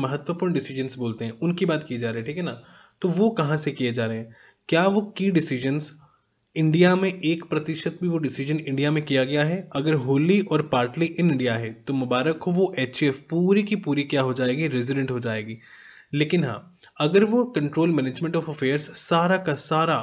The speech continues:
आउटसाइड इंडिया हो, wholly outside India, that means अगर हंड्रेड परसेंट आउटसाइड इंडिया हो तभी वो नॉन रेजिडेंट होगा, अगर एक प्रतिशत भी उसका कंट्रोल मैनेजमेंट एचयूएफ़ का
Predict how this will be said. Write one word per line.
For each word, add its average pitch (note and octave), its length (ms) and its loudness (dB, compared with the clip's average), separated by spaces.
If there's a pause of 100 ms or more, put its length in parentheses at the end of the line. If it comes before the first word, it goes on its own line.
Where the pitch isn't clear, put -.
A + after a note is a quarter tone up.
(760)
आउटसाइड D#3+ 460 0
इंडिया C#3 200 0
हो, A2+ 220 0
wholly F#3 360 4
outside C#3 320 4
India, A#2+ 220 -2
that B2+ 220 0
means E3 140 -4
अगर D#3+ 200 -2
हंड्रेड C#3+ 460 0
परसेंट D#3 260 0
आउटसाइड B2 280 -4
इंडिया B2+ 200 0
हो C#3+ 120 0 (120)
तभी D3+ 160 2
वो D#3+ 120 0
नॉन B2+ 240 0
रेजिडेंट B2+ 280 -4
होगा, B2 200 -2
अगर D3 400 -4
एक F3 180 2
प्रतिशत C#3+ 360 -4
भी D#3+ 120 0
उसका D3+ 340 0
कंट्रोल C3+ 340 0
मैनेजमेंट C3+ 480 -2 (200)
एचयूएफ़ G3+ 360 4
का A#2 180 -2